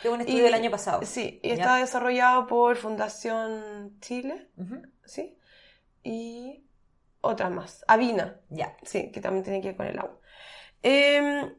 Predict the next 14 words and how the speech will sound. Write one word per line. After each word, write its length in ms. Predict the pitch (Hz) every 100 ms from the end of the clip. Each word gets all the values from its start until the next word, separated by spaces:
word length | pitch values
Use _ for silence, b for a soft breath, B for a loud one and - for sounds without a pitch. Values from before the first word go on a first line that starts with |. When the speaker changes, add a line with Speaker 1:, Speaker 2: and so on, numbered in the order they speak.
| _
Speaker 2:
el, 260 | - 277 277
el 340 | - - 269
uso 260 | 339 349 392
del 220 | 359 339
agua... 580 | 349 277 202 214 415 - b b b -
Eh, 220 | 240 226 226
ya 180 | 269 285
sabemos 320 | 294 294 320
lo 100 | 311
que 100 | 320
es 60 |
azul 260 | 311 311 311
y 40 | 320
verde. 460 | 247 220 277 -